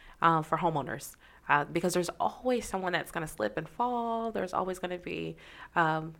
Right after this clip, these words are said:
someone cut their finger while they're at your home.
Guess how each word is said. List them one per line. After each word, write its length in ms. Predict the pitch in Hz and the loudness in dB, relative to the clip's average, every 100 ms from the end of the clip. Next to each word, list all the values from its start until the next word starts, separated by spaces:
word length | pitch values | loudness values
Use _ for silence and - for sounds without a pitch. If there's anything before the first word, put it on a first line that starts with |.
| - | -12
someone 220 | - 180 | -4 -2
cut 180 | 170 202 | -2 0
their 100 | 170 | 0
finger 420 | - 233 220 208 | 0 -2 2 4
while 200 | 196 185 | 6 6
they're 200 | 180 170 | 4 0
at 160 | 165 - | -2 -4
your 140 | 175 | -6
home. 580 | 165 - 254 240 233 220 | -4 0 2 4 2 -2